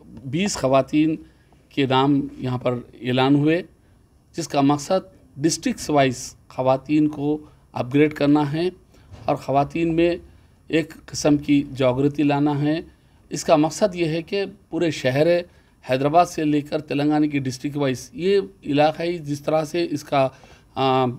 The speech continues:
इब्तिदा किया जाएगा, आपको इसके कन्वीनर्स आपके सामने रखेंगे और ये लोग अपनी ख्यालात का इजहार करेंगे।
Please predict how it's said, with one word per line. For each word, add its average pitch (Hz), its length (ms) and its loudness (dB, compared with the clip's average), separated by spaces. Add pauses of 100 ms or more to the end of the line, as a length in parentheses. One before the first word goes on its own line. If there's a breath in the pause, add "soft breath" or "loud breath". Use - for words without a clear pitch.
(100)
इब्तिदा 170 380 0
किया 147 220 0
जाएगा, 139 380 2 (440 soft breath)
आपको 135 460 -4
इसके 123 520 -6
कन्वीनर्स 135 580 0
आपके - 260 -6
सामने 131 300 0
रखेंगे 156 420 0 (420 loud breath)
और 135 220 -2
ये 143 120 2
लोग 180 360 0
अपनी 139 240 -4
ख्यालात 139 460 0
का 135 80 -8
इजहार 131 300 0
करेंगे। 151 480 0